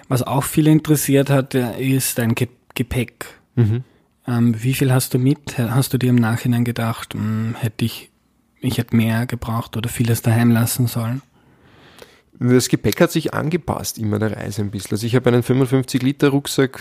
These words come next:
Speaker 2: so fünfundfünfzig plus zehn Rucksack gehabt, der am Anfang viel zu voll war, <laughs> viel zu
Speaker 1: Mhm.
Speaker 2: schwer. Ich hab Sachen mitgenommen, die ich eigentlich dann gar nicht so gebraucht hab. Da hab ich dann teilweise die Sachen hergeschenkt oder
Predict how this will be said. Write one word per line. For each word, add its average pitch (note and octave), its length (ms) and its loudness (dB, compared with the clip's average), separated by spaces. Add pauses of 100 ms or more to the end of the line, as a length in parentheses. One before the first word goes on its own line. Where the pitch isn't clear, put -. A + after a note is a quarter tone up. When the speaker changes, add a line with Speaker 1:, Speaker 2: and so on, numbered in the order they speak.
(120)
Speaker 2:
so - 160 -12
fünfundfünfzig B2 640 0
plus - 220 -4
zehn A#2 420 2 (960)
Rucksack A#2 380 -2
gehabt, A2+ 460 2 (1600)
der B2+ 160 0
am G#2+ 80 4
Anfang A2 260 -2
viel A#2+ 100 -6
zu - 120 -2
voll A2 240 4
war, D3 180 2 (260)
<laughs> - 280 -14
viel C3+ 140 0
zu D3 100 0
Speaker 1:
Mhm. D3 60 2
Speaker 2:
schwer. A#2 440 2 (600)
Ich - 60 -6
hab A2 60 -4
Sachen A2 240 4
mitgenommen, A2 440 2
die G#2+ 80 0
ich A2 140 -2
eigentlich G#2+ 280 -2
dann G#2 220 -2 (580)
gar G#2+ 140 -2
nicht A2 120 0
so - 80 -4
gebraucht G#2 460 -2
hab. B2+ 300 2 (1120)
Da A#2+ 100 -10
hab G#2 60 -8
ich A2+ 80 -6
dann A#2+ 140 -2
teilweise G#2 180 -2
die G2+ 80 -6
Sachen G#2+ 220 0
hergeschenkt A2+ 640 2
oder G2+ 260 -4